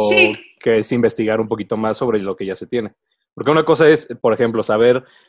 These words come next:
Speaker 2: este, sobre tu cuerpo, cómo funciona, y la otra es como, ¿por qué lo estoy haciendo? ¿O qué me van a pensar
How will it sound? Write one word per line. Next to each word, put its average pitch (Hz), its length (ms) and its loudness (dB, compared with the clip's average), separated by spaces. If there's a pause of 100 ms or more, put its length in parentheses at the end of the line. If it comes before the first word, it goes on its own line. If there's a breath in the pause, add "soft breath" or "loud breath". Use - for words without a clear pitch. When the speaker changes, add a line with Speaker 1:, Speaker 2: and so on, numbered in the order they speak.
(120)
Speaker 2:
este, 95 560 -4
sobre 101 240 -8
tu 98 120 -10
cuerpo, 135 300 0
cómo 117 220 -2
funciona, 120 580 -2
y 120 60 -8
la 107 120 -2
otra 110 220 0
es 107 160 0
como, 101 380 -4
¿por 107 260 -6
qué 120 120 -2
lo 120 100 2
estoy 120 240 0
haciendo? 120 720 -4
¿O 95 600 -6
qué 117 120 -10
me 107 80 -4
van 104 100 -4
a 107 80 -8
pensar 104 340 -8